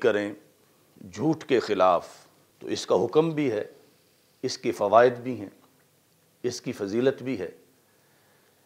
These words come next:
लेकिन इसके रद्द अमल में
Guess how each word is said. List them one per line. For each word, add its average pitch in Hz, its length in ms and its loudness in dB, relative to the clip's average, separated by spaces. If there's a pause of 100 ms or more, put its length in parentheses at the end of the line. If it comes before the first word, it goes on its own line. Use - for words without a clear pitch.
(200)
लेकिन 139 640 2 (840)
इसके 196 460 2
रद्द 117 340 -2 (120)
अमल 127 340 4
में 95 220 -6